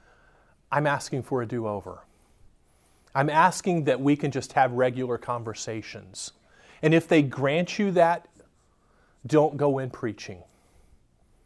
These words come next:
Don't use that time to go right back in addressing what drove them away to begin with. Just build that relationship. Learn about them.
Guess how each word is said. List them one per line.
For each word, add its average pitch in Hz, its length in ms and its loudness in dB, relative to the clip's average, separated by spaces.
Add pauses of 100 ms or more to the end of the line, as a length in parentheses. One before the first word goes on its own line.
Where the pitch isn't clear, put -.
(800)
Don't 156 320 4
use 175 220 4
that 156 140 4
time 156 280 4
to 123 60 0
go 139 100 8
right 143 260 8
back 147 240 6
in 147 120 2
addressing 135 540 0
what 123 160 6
drove 123 380 2
them 123 160 0
away 117 340 -2
to 107 140 -14
begin 104 400 -10
with. 92 340 -18 (680)
Just 131 500 -2
build 123 360 0
that 110 180 -2
relationship. 110 760 -8 (220)
Learn 120 300 0
about 117 280 -2
them. 107 140 -6